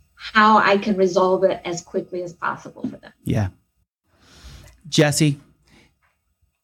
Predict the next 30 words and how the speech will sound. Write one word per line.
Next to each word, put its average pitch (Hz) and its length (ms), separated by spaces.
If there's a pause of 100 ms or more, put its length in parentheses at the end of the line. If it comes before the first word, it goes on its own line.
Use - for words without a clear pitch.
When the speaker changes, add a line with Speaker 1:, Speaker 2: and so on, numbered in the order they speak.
(440)
Speaker 2:
you 143 100
know, 127 300 (140)
this 147 280
is 156 140
the, 131 360
the 120 520
law 127 260
for 123 140
dummies 120 440
moment, 98 320
okay? 117 460 (560)
Uh, 113 280 (380)
give 156 200
me 139 560
the 110 260 (220)
top 165 520 (720)
red 135 360
flags 120 920 (880)
that 123 300
I'm 139 220
about 127 420
to 139 60
be 131 140
a 113 40
victim 113 380
of 101 120
deed 110 220
fraud. 82 300
Tell 120 200
me, 98 200